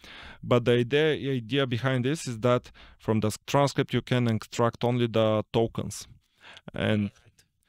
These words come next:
Speaker 1: yeah, for example, in promise, promising, you don't need the promising the whole word for Chat G P T to understand it. You need only promise, if I am not mistaken.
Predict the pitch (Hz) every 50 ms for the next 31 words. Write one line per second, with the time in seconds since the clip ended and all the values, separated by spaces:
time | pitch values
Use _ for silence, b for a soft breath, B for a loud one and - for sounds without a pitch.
0 | _ _ _ - 113 117 117 117 - 123 123 127 120 147 139 139 - 131 123 123
1 | 120 113 104 - - 131 131 131 131 120 117 160 - - - - - 131 135 139
2 | 131 117 - - 127 131 165 214 226 - - B B B B - 120 120 139 139
3 | 131 - 143 135 135 120 113 - - - - 123 120 120 117 110 - - 110 107
4 | 98 104 101 - - 117 110 104 101 101 104 - 170 - - - - - 104 98
5 | - - 113 110 107 110 - 110 - - 107 110 110 107 107 101 95 - - 110
6 | 104 101 101 117 143 175 - B B B B B B _ - 120 123 123 123 120
7 | - - 117 117 113 104 - _ - 113 107 104 104 107 - - - - - b
8 | b b b b b - - - - - - - - 101 101 101 - - - -
9 | - - - - - -